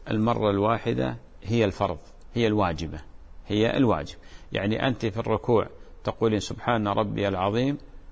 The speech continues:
مرة واحدة، هذا هو الواجب في الراجح من قول أهل العلم. في السجود تقولين: "سبحان ربي الأعلى" مرة واحدة، هذه الواجب في الراجح من قول أهل العلم.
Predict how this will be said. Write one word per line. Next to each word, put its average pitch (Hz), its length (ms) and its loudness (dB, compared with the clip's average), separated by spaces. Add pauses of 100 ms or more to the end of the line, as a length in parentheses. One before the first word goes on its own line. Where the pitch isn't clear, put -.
(140)
مرة 110 320 4
واحدة، 107 420 2
هذا 120 220 2
هو 104 120 4
الواجب 95 380 2 (320)
في - 60 -8
الراجح 120 640 2
من 123 160 -2
قول 117 280 2
أهل 92 340 0
العلم. 95 320 2 (420)
في - 60 -8
السجود 123 540 2
تقولين: 110 380 0
"سبحان 104 480 -2
ربي 104 340 0
الأعلى" 98 320 0
مرة 104 280 2
واحدة، 120 440 0 (420)
هذه 110 280 0
الواجب 107 420 4 (540)
في - 60 -8
الراجح 110 460 0
من 104 140 -2
قول 104 280 2
أهل 87 320 -2
العلم. 90 280 0